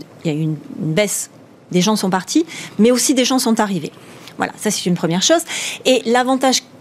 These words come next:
que nous avons chez Ma Nouvelle Ville, c'est que nous avons des collaborateurs dans toute la France. Donc nous avons su accueillir ces personnes qui arrivaient dans des nouvelles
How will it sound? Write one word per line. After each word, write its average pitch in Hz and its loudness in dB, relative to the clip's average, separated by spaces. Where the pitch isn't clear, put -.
que 220 2
nous 214 6
avons 233 2
chez 220 0
Ma 185 2
Nouvelle 185 2
Ville, 311 2
c'est - 0
que - 0
nous 254 4
avons 254 2
des 240 2
collaborateurs 247 2
dans 220 2
toute 320 0
la 196 2
France. 175 -2
Donc 233 2
nous 285 4
avons 277 4
su 269 2
accueillir 220 -2
ces - 2
personnes 208 0
qui - -4
arrivaient 220 2
dans 196 -2
des 185 2
nouvelles 185 2